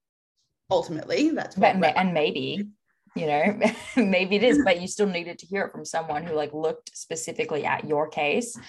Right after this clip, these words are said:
Speaker 2: because it, you're, uh, you know, we're in a denial part. Like, y-, I
Speaker 1: Hmm.
Speaker 2: have all these doubts that this is what I need to do. So I need someone else to confirm that for me.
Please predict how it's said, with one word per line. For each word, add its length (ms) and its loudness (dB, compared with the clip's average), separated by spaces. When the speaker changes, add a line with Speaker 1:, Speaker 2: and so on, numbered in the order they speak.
Speaker 2:
because 260 2
it, 140 -4
you're, 200 2
uh, 160 2
you 280 -14
know, 140 0
we're 180 4
in 120 0
a 80 2
denial 460 -2
part. 380 -6
Like, 240 -4
y-, 160 0
I 200 4
Speaker 1:
Hmm. 80 6
Speaker 2:
have 260 2
all 160 2
these 200 -8
doubts 280 -2
that 100 -10
this 160 -10
is 100 -8
what 140 -4
I 80 -2
need 220 -8
to 100 -14
do. 320 -4
So 100 -6
I 100 -2
need 180 -8
someone 440 -4
else 420 -4
to 120 -16
confirm 600 -4
that 220 -6
for 120 -10
me. 320 -8